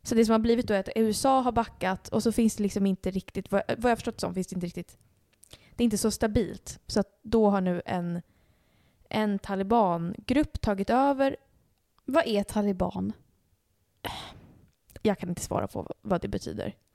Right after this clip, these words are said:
Speaker 2: För, vad är det för skillnad på taliban och terrorist?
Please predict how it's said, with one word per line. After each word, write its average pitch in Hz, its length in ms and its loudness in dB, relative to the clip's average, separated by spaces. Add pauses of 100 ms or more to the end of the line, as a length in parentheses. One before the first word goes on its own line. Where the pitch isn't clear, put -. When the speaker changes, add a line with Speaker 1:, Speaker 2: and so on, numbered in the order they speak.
(960)
Speaker 2:
För, - 180 -6
vad 294 160 2
är 302 140 6
det 285 140 2
för 262 100 2
skillnad 262 280 0
på 240 80 -4
taliban 247 680 2
och 240 120 -6
terrorist? - 760 -2